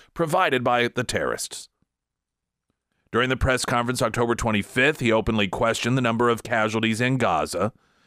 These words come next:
saying, "I have no notion that the Palestinians are telling the truth about how many people were killed. I'm sure innocents have been killed. It's the price of waging war."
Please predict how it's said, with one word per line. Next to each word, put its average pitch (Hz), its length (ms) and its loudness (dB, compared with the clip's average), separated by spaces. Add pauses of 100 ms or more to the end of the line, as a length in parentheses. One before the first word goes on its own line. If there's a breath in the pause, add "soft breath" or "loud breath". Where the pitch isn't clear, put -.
saying, 127 220 0
"I 123 80 2
have 117 160 -2
no 139 180 2
notion 139 400 0
that 117 100 -2
the 107 60 -12
Palestinians 123 640 0
are 110 60 -4
telling 104 300 0
the 85 100 -6
truth 135 340 0 (320 loud breath)
about 104 240 0
how 117 100 0
many 120 180 0
people 104 340 -2
were 90 160 0
killed. 127 500 0
I'm 110 160 -2
sure 131 340 2
innocents 117 580 -2
have 139 220 -2
been 127 160 -2
killed. 107 360 0
It's 90 100 -12
the - 60 -20
price 104 320 -2
of 92 80 -10
waging 95 340 -2
war." 95 340 -2